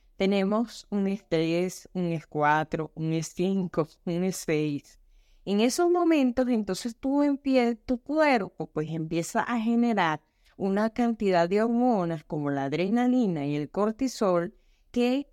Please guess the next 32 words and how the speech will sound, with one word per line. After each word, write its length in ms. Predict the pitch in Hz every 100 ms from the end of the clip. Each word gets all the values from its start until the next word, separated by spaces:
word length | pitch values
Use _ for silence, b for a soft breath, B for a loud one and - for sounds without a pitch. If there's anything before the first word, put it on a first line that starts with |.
| _
eh, 320 | 214 208 196 185
al 200 | 175 180
mismo 280 | 180 214 247
tiempo, 540 | 277 269 240 220 185
sobre 400 | - 160 143 143
todo 240 | - 156
el 120 | 226 240
cortisol, 800 | 254 254 285 247 220 190 220 - _ _ - _ -
genera 500 | 233 262 240 220 220
que 120 | 208
tengas 460 | - 190 202 220
mucho 440 | 220 302 330 - 170
apetito. 600 | - 147 262 269 226 - _ _ _ _ -
Te, 280 | 196 - 190
eh, 40 |
la 140 | 190 190
ansiedad 800 | 175 - 175 165 202 269 233 269 _
te, 240 | 196 165
te, 580 | - - 156 151 147 135 -
te 140 | 180
da 160 | 175 175
como 280 | 233 226
mucha 480 | 190 180 - 208 233
hambre. 380 | 262 214 131 - _ _ _
¿Y 160 | - 226
qué 220 | - 302
te 180 | 302 330
provoca 640 | 320 233 208 233 233 254
comer 540 | - 196 185 214 220 208
en 80 | 175
esos 340 | 165 - 180
momentos? 760 | 180 160 131 120 - 123 -